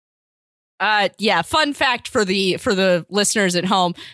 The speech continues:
Uh, John Peel, uh, sh-, wore a ski mask to one of his arraignments, and to another one,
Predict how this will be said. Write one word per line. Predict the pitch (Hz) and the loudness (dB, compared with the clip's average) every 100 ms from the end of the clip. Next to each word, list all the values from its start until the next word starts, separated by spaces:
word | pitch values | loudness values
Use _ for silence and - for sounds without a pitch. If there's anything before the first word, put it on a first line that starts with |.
| - | -6
Uh, | 190 190 180 - | 0 2 0 -2
John | - 262 277 285 | -2 0 0 -2
Peel, | - 254 247 214 190 175 - | -4 0 2 2 2 0 0
uh, | 190 190 185 185 | 2 4 2 2
sh-, | - - - | 0 -4 -4
wore | 196 180 220 233 226 220 | -4 0 2 2 2 2
a | 208 190 | 2 0
ski | 202 - - 247 349 | 0 -2 -2 -2 0
mask | 370 427 453 - - | 2 2 0 -2 -4
to | - | -2
one | 277 262 | 0 2
of | 277 | 0
his | 294 262 | 0 -2
arraignments, | 262 247 254 262 277 294 | 0 0 0 0 0 0
and | - 220 208 | 0 -2 -2
to | 226 | -2
another | 214 226 262 | 0 0 0
one, | 233 233 233 226 | 0 0 2 0